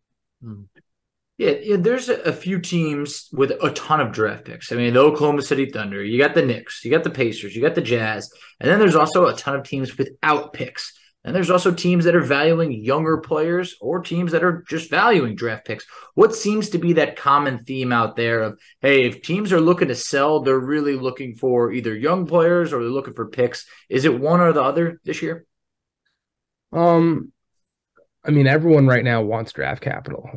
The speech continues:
Speaker 3: Maybe that's just a ref-, I think it might just be a reflection of the fact that Rudy Gobert went for five, DeJounte went for three, and now the market's kind of out of whack. Um, but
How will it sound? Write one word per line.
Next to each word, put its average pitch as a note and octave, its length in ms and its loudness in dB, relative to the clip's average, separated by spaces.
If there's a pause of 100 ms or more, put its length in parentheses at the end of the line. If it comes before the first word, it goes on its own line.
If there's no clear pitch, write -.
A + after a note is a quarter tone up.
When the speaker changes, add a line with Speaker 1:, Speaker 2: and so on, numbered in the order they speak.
Speaker 3:
Maybe C#3 200 6
that's C3+ 280 4
just - 420 -2 (140)
a B2+ 80 -4
ref-, A2+ 280 -6
I B2+ 60 -4
think C3+ 240 2
it C3+ 60 4
might B2+ 180 2
just C3 160 -2
be C3 80 4
a A#2+ 60 6
reflection A#2 640 -2
of A2 260 -8
the G#2+ 80 -8
fact A2 320 0
that - 120 -2
Rudy A2+ 180 2
Gobert A2 240 4
went G#2+ 140 0
for A2+ 80 -4
five, G#2+ 500 -2
DeJounte A2+ 340 -4
went G#2 180 -6
for G#2 120 -12
three, A2 440 2 (460)
and A#2+ 100 -4
now G#2+ 240 0
the G#2+ 80 -4
market's A2+ 400 -4
kind A2 220 -4
of G2+ 40 -4
out G#2 120 -4
of G#2 60 -6
whack. - 340 -4 (540)
Um, B1 500 -4
but A#2+ 260 -2